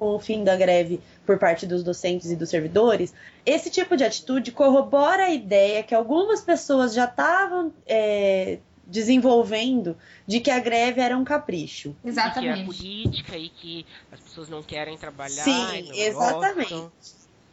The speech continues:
Speaker 1: Eu acho que você voltar, você acabar a greve sem os avanços que você tava buscando,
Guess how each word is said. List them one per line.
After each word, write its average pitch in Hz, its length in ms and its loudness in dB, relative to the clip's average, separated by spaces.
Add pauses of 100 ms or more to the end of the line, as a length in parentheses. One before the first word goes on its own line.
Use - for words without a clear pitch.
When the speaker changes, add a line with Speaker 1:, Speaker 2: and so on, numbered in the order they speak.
(160)
Speaker 1:
Eu 240 160 0
acho 247 220 0
que 285 80 -4
você 302 380 -2
voltar, 285 840 0
você 202 260 0
acabar 233 480 2
a 381 40 -2
greve 190 520 -2
sem 339 460 -2
os 302 100 0
avanços 226 560 -2
que - 140 -16
você 196 200 -4
tava 180 220 2
buscando, 196 800 0